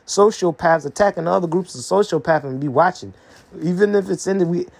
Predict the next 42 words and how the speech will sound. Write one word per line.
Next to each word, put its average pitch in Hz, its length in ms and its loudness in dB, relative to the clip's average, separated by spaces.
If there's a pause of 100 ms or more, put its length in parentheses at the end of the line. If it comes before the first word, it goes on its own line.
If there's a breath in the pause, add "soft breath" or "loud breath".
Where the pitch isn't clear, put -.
we 139 140 -6
can't 190 440 -2
do 180 140 2
that 214 240 4
shit - 280 -6
no 151 200 0
more. 135 320 0
It, 131 80 -2 (400 soft breath)
some 196 340 0
people 208 320 4
live 202 240 6
in 196 80 -2
the 135 100 0
past, 175 520 0
like 131 120 -2
the 123 100 -12
C 196 260 0
I 170 140 4
A, 196 180 0
like, 123 180 -6
they 135 100 -6
live 185 220 0
in 160 100 -2
the 110 80 -6
past, 165 560 -2
man. 123 180 -8
Like, 117 140 -6
we, 120 140 -10 (300 soft breath)
the 113 40 -10
world 190 300 4
is 131 160 -6
not 165 280 0
like 196 260 0
that 156 300 0
no 131 180 -6
more. 170 420 -2 (340)
<sniffs> - 1080 -16
You 107 60 -12
know, 143 160 -4
people 180 320 -2
are 135 60 2
crazy. 170 460 0